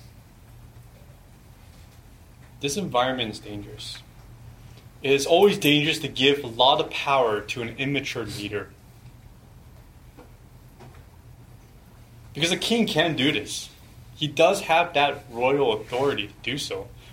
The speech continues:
where he, when at a snap of his fingers, things can happen. But he is not a true leader at heart, because he doesn't know how to make wise decisions.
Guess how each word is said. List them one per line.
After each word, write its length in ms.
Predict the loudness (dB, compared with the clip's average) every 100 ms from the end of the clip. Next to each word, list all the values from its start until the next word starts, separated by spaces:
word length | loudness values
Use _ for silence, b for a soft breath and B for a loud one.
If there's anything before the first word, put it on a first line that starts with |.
| -6
where 140 | -4
he, 40 | -2
when 340 | -2 -4 -2
at 100 | -2
a 60 | -2
snap 420 | -4 0 2 2
of 60 | 0
his 100 | -2
fingers, 460 | 0 0 0 -4
things 280 | -4 -4 -4
can 120 | -8
happen. 460 | -8 -4 -4 -6 -10 -14 B B B
But 140 | -6 -6
he 360 | -2 0 2
is 140 | 2 0
not 400 | 0 0 -2 -8 -20 -20 -12
a 40 |
true 300 | -8 -4 -2
leader 380 | 0 -2 0 0
at 140 | 0
heart, 360 | -2 -2 -2 -4 -16 -20 -20 -20 -20 -20 -20 -16
because 200 | -12 -8
he 60 |
doesn't 320 | -2 -2 0
know 160 | 0 0
how 140 | -2
to 120 | -6 -6
make 300 | -6 -6 -6
wise 240 | -6 -6
decisions. 640 | -10 -8 -8 -10 -16 -20